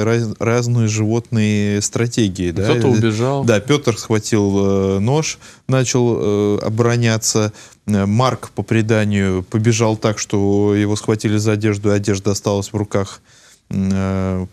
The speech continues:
Speaker 1: пытавшегося схватить. <clears throat> Он голым убегал. Вот. Кто-то просто разбежался. Вот. Может быть, кто-то и кричал, не знаю, но вряд ли. Э,
Speaker 2: И
Speaker 1: и,
Speaker 2: опять-таки,
Speaker 1: и их
Speaker 2: видите, да.
Speaker 1: Христос не судит. Их
Speaker 2: А,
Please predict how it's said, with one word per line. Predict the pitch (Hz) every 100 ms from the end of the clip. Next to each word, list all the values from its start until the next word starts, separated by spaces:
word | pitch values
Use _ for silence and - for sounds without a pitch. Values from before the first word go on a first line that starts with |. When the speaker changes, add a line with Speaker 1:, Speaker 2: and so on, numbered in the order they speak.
| -
Speaker 1:
пытавшегося | 98 98 - 101 -
схватить. | 101 - 98 - 127 95 -
<clears throat> |
Он | 117 120
голым | 113 120 113
убегал. | 113 107 104 113 107 104 _ _ _ _ _ _ _ _
Вот. | 117 107 107 101 -
Кто-то | - 127 123 110 107 98
просто | - 143 156 139 123
разбежался. | 113 127 123 117 117 127 120 113 117 110 - - - _ -
Вот. | 107 104 101
Может | 120 131
быть, | 127
кто-то | - 117
и | 110
кричал, | 117 107 139 131
не | 113
знаю, | 101 107 101 101
но | 101
вряд | 101 101 -
ли. | 104 - - - - _
Э, | - 107 110 110 110 107 104 - - -
Speaker 2:
И |
Speaker 1:
и, | 143
Speaker 2:
опять-таки, | - 180 151 - 151
Speaker 1:
и |
их | 175
Speaker 2:
видите, | 226 180 -
да. | 143 156
Speaker 1:
Христос | 127 165 165
не | 160
судит. | 160 151 110 95 -
Их | 101
Speaker 2:
А, | 127 - 143